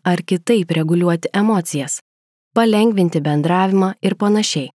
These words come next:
Visa tai tarsi nejuntamai iškreipia natūralų santykį su maistu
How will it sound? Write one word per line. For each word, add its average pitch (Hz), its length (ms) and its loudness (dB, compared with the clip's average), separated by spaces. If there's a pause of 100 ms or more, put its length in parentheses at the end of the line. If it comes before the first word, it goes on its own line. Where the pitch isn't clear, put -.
(960)
Visa 254 260 2
tai 240 260 2
tarsi 214 360 0
nejuntamai 190 800 4
iškreipia 196 640 0
natūralų 180 680 0
santykį 190 540 -2
su - 160 -4
maistu 208 460 0